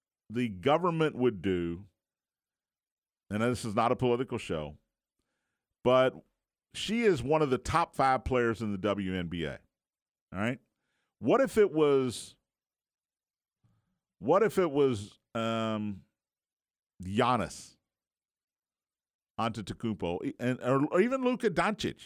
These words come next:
even though he's not an American-born player? These are not American-born players. Joel Embiid.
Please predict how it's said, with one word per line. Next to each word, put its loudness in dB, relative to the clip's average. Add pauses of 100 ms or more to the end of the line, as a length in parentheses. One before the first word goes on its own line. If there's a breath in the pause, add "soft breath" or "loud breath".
(560)
even -2
though 4
he's 0
not 2
an 0
American-born 2
player? -2 (260)
These -6
are -2
not 2
American-born -2
players. -6 (160)
Joel 2
Embiid. -2